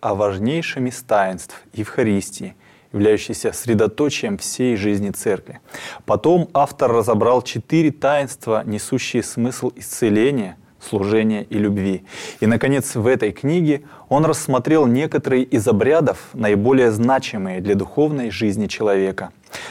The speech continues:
По словам владыки, все таинства и обряды Каждое молитвенное воздыхание призваны к одному:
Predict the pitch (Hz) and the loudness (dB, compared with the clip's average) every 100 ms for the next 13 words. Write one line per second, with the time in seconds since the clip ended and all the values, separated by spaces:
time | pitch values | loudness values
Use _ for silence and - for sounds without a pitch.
0 | - - - 120 110 107 101 110 135 143 | -8 -8 0 2 4 4 4 4 2 -2
1 | 113 - - - 160 123 - - - 101 | -8 -6 -10 0 2 2 -6 -14 -2 -2
2 | 95 - 98 98 98 127 151 98 - - | -2 -4 0 0 2 2 2 -2 -6 -20
3 | - _ - 165 165 113 104 95 98 120 | -20 _ 0 2 2 2 2 2 0 2
4 | 151 113 101 98 98 98 110 - 156 143 | 0 0 0 0 0 0 -4 0 -2 0
5 | 120 - 131 131 123 117 113 113 113 113 | -4 -2 0 0 0 -2 -2 -2 0 0
6 | 98 | -4